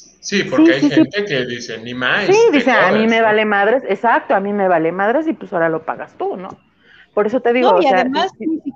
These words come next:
Speaker 3: si les vale madres hasta sus hijos, que no dan
Speaker 1: Sí.
Speaker 3: pensión y ahí
Speaker 1: Sí,
Speaker 3: andan
Speaker 2: Ajá.
Speaker 1: sí, sí.
Speaker 3: las mamás,
Speaker 2: Así
Speaker 3: este,
Speaker 2: es.
Speaker 3: buscando a ver quién chingo les ayuda porque no tienen nada, o sea,
Speaker 1: Yo
Speaker 3: sí
Speaker 1: les
Speaker 3: les ayuda,
Speaker 1: comparto.
Speaker 3: qué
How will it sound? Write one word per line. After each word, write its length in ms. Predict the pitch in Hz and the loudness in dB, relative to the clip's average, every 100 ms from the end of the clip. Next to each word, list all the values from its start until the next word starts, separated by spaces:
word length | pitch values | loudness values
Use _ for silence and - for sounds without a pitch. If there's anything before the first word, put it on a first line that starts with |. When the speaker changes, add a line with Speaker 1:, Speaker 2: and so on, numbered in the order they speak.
| - | -14
Speaker 3:
si 180 | 247 254 | -10 -6
les 180 | 254 | -4
vale 220 | 269 320 277 | -4 -4 -2
madres 320 | 285 277 220 | -4 -4 -8
hasta 220 | 214 226 | -10 -10
sus 200 | 190 254 | -10 -2
hijos, 380 | 403 415 262 247 | 0 0 -6 -8
que 140 | 226 | -12
no 120 | 220 247 | -10 -2
dan 160 | 269 | 0
Speaker 1:
Sí. 60 | 180 | 0
Speaker 3:
pensión 520 | 240 240 302 302 294 | 0 -2 -4 -6 -6
y 60 | 247 | -6
ahí 160 | 240 | -6
Speaker 1:
Sí, 60 | 247 | 0
Speaker 3:
andan 200 | 254 294 | 2 2
Speaker 2:
Ajá. 200 | 403 - | 0 -2
Speaker 1:
sí, 0 | - 156 180 | -10 -12 -14
sí. 20 | - - | -16 -8
Speaker 3:
las 300 | 254 254 247 | -2 -2 -4
mamás, 480 | 254 262 285 294 - 359 | -8 -8 -4 0 0 0
Speaker 2:
Así 120 | 339 | -2
Speaker 3:
este, 120 | 302 | -4
Speaker 2:
es. 60 | 220 | -6
Speaker 3:
buscando 440 | 220 - 269 277 | -14 -6 -4 -2
a 60 | 269 | -2
ver 200 | 269 277 _ _ | -6 -8 _ _
quién 140 | 277 254 | -12 -10
chingo 260 | 302 277 285 | -8 -6 -6
les 220 | 269 269 | -6 -6
ayuda 420 | 220 247 311 320 | -8 -6 -8 -8
porque 300 | 226 _ 202 | -20 _ -14
no 200 | 208 233 | -12 -12
tienen 400 | 233 262 254 247 | -12 -12 -10 -10
nada, 280 | 277 247 202 202 _ | -8 -8 -10 -14 _
o 40 | _ | _
sea, 280 | 214 202 196 | -14 -14 -12
Speaker 1:
Yo 180 | 131 143 143 - | -4 -4 -6 -8
Speaker 3:
sí 100 | - | -4
Speaker 1:
les 180 | 180 - | -4 -2
Speaker 3:
les 20 | |
ayuda, 200 | 226 - | -6 -2
Speaker 1:
comparto. 420 | 139 165 302 247 | -2 0 -2 0
Speaker 3:
qué 100 | 311 | -4